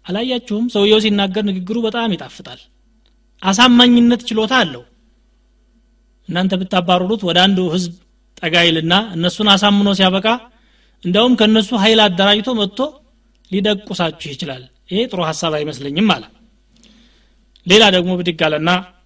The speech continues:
«እኔ ሐሳብ አለኝ። አቡል ቡኽቱሪ ኢብኑ ሂሻም የሚባል ነው። እንሰራውና እጁም እግሩም ላይ ብረት አድርገን ስናበቃ የተዘጋ ክፍል ውስጥ እናስቀምጠው። እድሜ ልኩን እዛው እንደታሰረ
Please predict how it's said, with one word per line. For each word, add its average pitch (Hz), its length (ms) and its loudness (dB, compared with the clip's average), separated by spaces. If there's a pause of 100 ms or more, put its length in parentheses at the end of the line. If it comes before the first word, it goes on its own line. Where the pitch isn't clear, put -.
(960)
«እኔ 143 200 -10
ሐሳብ 185 340 0
አለኝ። 131 300 -10 (1600)
አቡል 170 160 0
ቡኽቱሪ 185 340 -2 (140)
ኢብኑ 165 240 -6
ሂሻም 170 280 0
የሚባል 151 360 -4
ነው። 117 120 -18 (680)
እንሰራውና 175 640 2 (280)
እጁም 202 320 -4
እግሩም 170 280 0
ላይ 165 160 4
ብረት 160 240 -2
አድርገን 151 340 -6
ስናበቃ 170 400 -2 (1400)
የተዘጋ 202 460 -2 (120)
ክፍል 214 240 0
ውስጥ 240 160 -2
እናስቀምጠው። 135 680 -12 (1500)
እድሜ 180 200 0 (100)
ልኩን 247 340 2
እዛው 233 280 2
እንደታሰረ 220 640 2